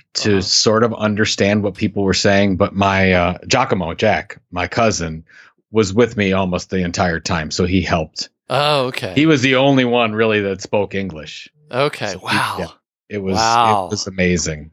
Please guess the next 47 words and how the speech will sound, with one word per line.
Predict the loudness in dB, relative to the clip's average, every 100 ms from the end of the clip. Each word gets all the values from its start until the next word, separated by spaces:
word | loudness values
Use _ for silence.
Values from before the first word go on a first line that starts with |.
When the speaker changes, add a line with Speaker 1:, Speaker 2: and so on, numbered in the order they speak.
| -2
Speaker 1:
Now, | 0 2
it, | 2
Speaker 2:
Yeah. | 0 -2
Speaker 1:
it, | -4 -2
what's | -2 0
funny | 0 2
though, | 4 4
I |
was | 2 2
there | 2 2
for | 0
a | 2
week | 2 0
and | 0 -2
I |
really | 0 0 0
started | 0 0 0 -2
to |
get | -4 -2
the |
hang | 0 0 2
of | 2
it. | 2
I |
started | 0 2 2 2
to |
order | 2 2 4 0
at | 0
restaurants, | 0 2 2 2 2 -2 -2
and, | 0 -2 -8 _ -20 -20 -20 -20 -20 -20 -20 _ _
but | -2 0 -2 _ -4
now | 0 0
I've | -2
forgotten | -2 -2 -2 -4
it | -6
all, | -4 -4
but, | -2 -2 -4 -8 -12
Speaker 2:
<laughs> | -14
Speaker 1:
you | -8
know. | -4
Speaker 2:
That's, | -4 -6
that | -12 -10 -10
happens. | -12 -16 -18 -14 -8 -4 0
Speaker 1:
You |
gotta | 2 2 4
use | 4 2
it. | -2